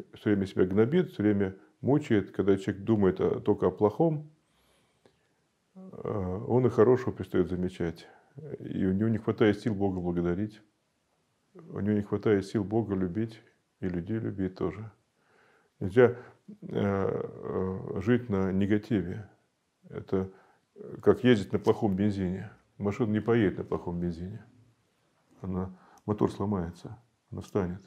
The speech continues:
Так и человек тоже, если он будет всё время, э, мучить себя, если он будет перед собой, э, всё время выставлять свои грехи,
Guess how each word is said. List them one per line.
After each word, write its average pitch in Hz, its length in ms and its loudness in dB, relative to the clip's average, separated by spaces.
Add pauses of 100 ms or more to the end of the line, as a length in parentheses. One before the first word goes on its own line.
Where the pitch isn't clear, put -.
(580)
Так - 160 -2
и - 80 6
человек - 220 2
тоже, 95 160 6
если 90 160 0
он 104 100 0
будет 104 180 4
всё 107 120 -2
время, 101 280 4 (600)
э, 90 840 -6
мучить 147 340 0
себя, 95 280 4
если 87 200 0
он 95 100 2
будет - 540 -6
перед 107 200 4
собой, 101 520 2 (1000)
э, - 360 -10
всё - 160 -12
время 92 360 -2 (340)
выставлять 104 720 2
свои 107 180 2
грехи, 95 480 -2